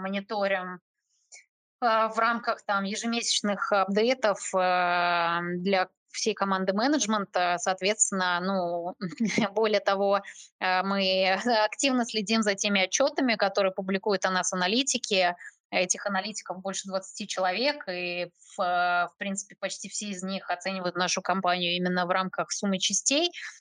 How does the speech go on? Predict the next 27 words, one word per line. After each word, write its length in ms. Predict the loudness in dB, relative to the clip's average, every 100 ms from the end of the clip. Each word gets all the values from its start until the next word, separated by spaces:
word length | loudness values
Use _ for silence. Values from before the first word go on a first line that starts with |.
| _ _ -2
Э, 280 | 0 2 0
и, 80 |
безусловно, 1160 | -6 -10 -6 -2 0 2 2 4 4 2 0 -2 _ _ _ -4
э, 40 | -2 0 0 0
на 160 | -2
данный 280 | 2 4 4
момент 380 | 0 0 -2 -4 -2
времени, 600 | 0 0 0 0 2 2
э, 1040 | 2 2 0 -4 -10 -2 0 2 2 2 2
апсайд, 640 | -2 0 0 2 2 -2 _ -4
э, 280 | 0 0 0
с 80 | -2
текущего 460 | -4 -4 -2 -2 -2
уровня, 720 | 0 0 0 0 2 2 -2 -6 _ _ -6
э, 100 | -4
к 520 | -2 0 4 4 2
среднему, 1200 | 2 2 2 2 0 2 4 4 4 4 4 2 0
ам, 540 | -2 0 -2 -2 -2 -2 0 2
среднеценевой, 800 | 2 2 2 0 2 2 2 0
целевой 380 | 0 2 2 2
цене, 480 | 2 2 2 2 2
ко-, 300 | 2 2 2
которая 420 | 0 2 2 2
формируется 540 | 2 2 2 2 0 0
аналитиками 640 | 0 0 -4 -4 -2 0
в 60 | 2
рамках, 480 | 2 0 0 -2